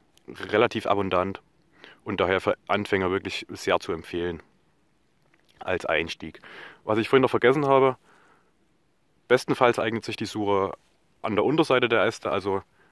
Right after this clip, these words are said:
den Ast nehmen und einmal umdrehen, sodass ihr auf die Unterseite schauen könnt. Und wie ihr jetzt auch an den beiden Beispielen hier erkennen könnt, pf, es gibt keine wirkliche,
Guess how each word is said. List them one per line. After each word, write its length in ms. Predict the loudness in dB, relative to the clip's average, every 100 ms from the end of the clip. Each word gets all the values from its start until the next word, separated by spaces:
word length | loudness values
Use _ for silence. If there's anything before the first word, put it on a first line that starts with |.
| _ _
den 140 | -12 -8
Ast 260 | -8 -6
nehmen 260 | -2 0 0
und 220 | -2 -4 -4
einmal 240 | -2 -2
umdrehen, 560 | 0 -2 2 2 2 -4
sodass 260 | -6 -4
ihr 60 | -4
auf 80 | -4
die 80 |
Unterseite 360 | -4 -2 -2 -2
schauen 260 | 0 0 -2
könnt. 320 | -8 -10 -16 _ _ _ _ _ -20 _
Und 500 | -2 -2 -2 -8 -20 _ _ _ -8
wie 100 | 0
ihr 40 |
jetzt 200 | 0 0
auch 140 | -2 0
an 100 | -2
den 140 | 0
beiden 280 | 2 2 2
Beispielen 360 | 2 2 -4
hier 100 | -4
erkennen 320 | -4 -2 -4 -2
könnt, 320 | -2 -2 -8 _ _ _ _ _ _ _ _ _ _ _ _ _ _ -18
pf, 220 | -14 -14
es 120 | -6
gibt 160 | -4 0
keine 340 | 2 4 4
wirkliche, 480 | 2 0 2 2 2